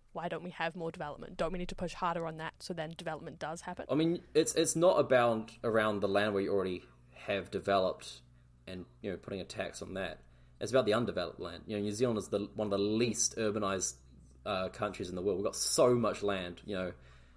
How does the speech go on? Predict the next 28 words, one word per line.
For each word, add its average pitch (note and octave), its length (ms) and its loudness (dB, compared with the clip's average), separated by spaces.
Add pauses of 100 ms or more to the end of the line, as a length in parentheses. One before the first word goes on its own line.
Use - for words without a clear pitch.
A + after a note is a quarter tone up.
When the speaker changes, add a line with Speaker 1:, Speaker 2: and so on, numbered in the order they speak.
(160)
Speaker 2:
that G#2 120 6
is G2 80 4
just, G2 200 0
it's G2+ 100 -2
just G2+ 140 -4
out A#2 200 2
there. F2 180 -6 (1400)
W-, - 340 -6 (160)
but C#3 140 6
the, A#2 60 2
the A2+ 240 0
regulations A#2+ 680 4
we G#2+ 100 0
have G2+ 240 0 (100)
with, F#2+ 220 -4
you G2+ 100 -4
know, F#2+ 140 -4 (140)
council G2 380 -4
plans F#2 440 -6
and F2 100 -4
whatnot F#2 380 -4
just - 140 -14
means G2 280 -6
we A2 100 -6
just G2+ 140 -8
can't A#2+ 240 -6
build A#2+ 200 -2
there. E2+ 160 -6